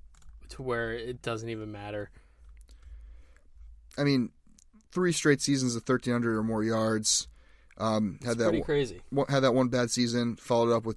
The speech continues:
Speaker 2: two thousand yard seasons, and hasn't had a thousand yard season since twenty nineteen. Uh, I mean,
Speaker 1: Well, he was stuck on the Browns, and then he, he played, what, eight games with the Rams, and then tore his A C L in the Super Bowl.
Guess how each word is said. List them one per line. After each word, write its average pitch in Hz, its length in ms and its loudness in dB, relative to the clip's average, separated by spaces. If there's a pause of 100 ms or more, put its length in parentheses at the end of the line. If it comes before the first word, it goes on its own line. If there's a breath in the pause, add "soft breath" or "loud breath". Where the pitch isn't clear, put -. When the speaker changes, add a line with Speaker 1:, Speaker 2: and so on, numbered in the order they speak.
(120)
Speaker 2:
two 123 220 0
thousand 113 340 0
yard 107 320 -2
seasons, 110 560 -2 (360 soft breath)
and 107 360 -2
hasn't 147 320 0
had 156 100 2
a 135 60 2
thousand 131 360 2
yard 127 200 2
season 117 340 0
since - 240 -8
twenty 117 240 -2
nineteen. 110 640 -6 (680)
Uh, 98 280 0
I 120 80 -2
mean, 113 280 0 (260)
Speaker 1:
Well, 143 220 2
he 139 120 -2
was 165 220 4
stuck 147 300 -2
on 156 100 -4
the 147 60 -4
Browns, 113 600 -4 (640)
and 117 160 -10
then 110 400 -8 (280)
he, 123 300 -16
he 127 200 -8 (120)
played, 131 460 -4
what, 117 340 -16
eight 135 240 -14
games 139 320 -6
with 147 140 -14
the 143 360 0
Rams, 147 480 -6
and 135 120 -14
then 117 240 -10
tore 127 240 -6
his 120 100 -8
A 123 80 -4
C - 160 -10
L 117 140 -6
in 117 80 -10
the 107 60 -14
Super 127 340 -10
Bowl. 123 280 -2